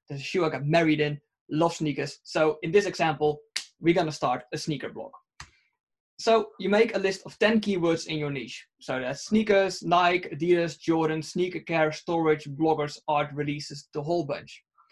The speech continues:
What you do then, you put all those keywords one by one into Google, but you put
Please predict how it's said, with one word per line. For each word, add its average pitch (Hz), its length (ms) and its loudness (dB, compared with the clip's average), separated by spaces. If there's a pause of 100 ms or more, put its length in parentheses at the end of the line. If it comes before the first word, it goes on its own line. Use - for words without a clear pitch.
(500)
What 185 220 -2
you 247 100 2
do 233 100 -2
then, 175 280 -4 (720)
you 165 340 4 (300)
put 254 180 0
all 208 160 2
those 196 180 2
keywords 151 480 -2
one 160 240 0
by 175 120 2
one 165 260 -2
into 156 220 -6
Google, 160 440 2 (920)
but 160 300 -2
you 156 80 -6
put 165 200 -6